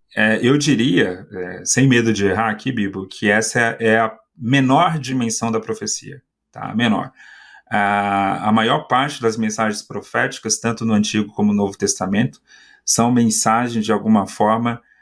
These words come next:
de confrontação, de advertência, de encorajamento, é, ou é aquilo que Paulo fala, a tríade, né? A profecia é para edificar, consolar e encorajar, né? Então, basicamente, é, esse é o trabalho da profecia,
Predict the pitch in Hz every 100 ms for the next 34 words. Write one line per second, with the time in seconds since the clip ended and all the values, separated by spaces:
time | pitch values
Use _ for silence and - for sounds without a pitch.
0 | _ 104 107 - - 151 156 - - 107
1 | - - 104 127 165 156 - 101 - 98
2 | 92 - 113 131 - 101 104 107 110 101
3 | 92 90 78 107 131 131 131 127 127 -
4 | - - _ - 120 120 139 156 156 156
5 | 147 147 147 131 131 131 123 107 104 -
6 | 117 107 92 92 92 104 123 - _ _
7 | _ 95 95 101 101 104 - 107 101 95
8 | - 101 95 90 104 104 - - - 127
9 | 143 139 139 113 110 - - 95 110 131
10 | 135 _ _ _ _ - 117 120 143 139
11 | 127 120 107 98 87 80 - 87 101 -
12 | 104 107 104 - 98 98 104 - 107 104
13 | 101 98 - - 110 123 151 147 147 123
14 | 113 113 110 110 113 - 117 - 90